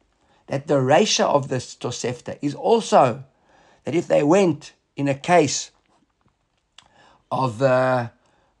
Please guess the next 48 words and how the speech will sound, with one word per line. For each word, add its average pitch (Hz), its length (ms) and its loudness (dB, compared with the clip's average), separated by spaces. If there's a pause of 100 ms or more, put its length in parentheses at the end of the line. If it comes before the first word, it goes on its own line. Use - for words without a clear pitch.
(120)
of, 120 340 -6
uh, 120 220 -6
of 123 120 -6
a 117 80 -6
hundred 175 300 -6
and 139 160 -4
two 180 180 -2
hundred, 147 500 -2 (920)
they 139 120 -4
split 202 240 -4
proportionally 170 920 -2 (100)
and 139 160 -6
only 190 300 0 (100)
equally 165 480 0
if 135 140 -8
it's 147 160 -6
lecharisha, 139 840 0 (840)
then 160 240 -2
we 170 80 0
don't 220 120 2
need 240 80 -4
the 151 80 -2
Sefer 214 360 0
to 226 120 -2
tell 151 260 0
me 147 240 -2
as 127 160 -8
well 147 320 -2
that 139 100 -6
they 131 80 -10
split 139 140 -14
the 135 60 -12
money 135 120 -6
proportionally. 127 640 -8 (680)
In 175 80 -6
the 165 80 0
ratio 170 260 0
of 156 80 -8
the 156 80 -2
Sefer, 156 80 -4
we'll 165 100 -4
talk 170 180 -8
about 180 140 -2
the 175 60 -6
same, 185 260 -2
uh, - 220 -2
same 180 300 -4
din. - 360 -4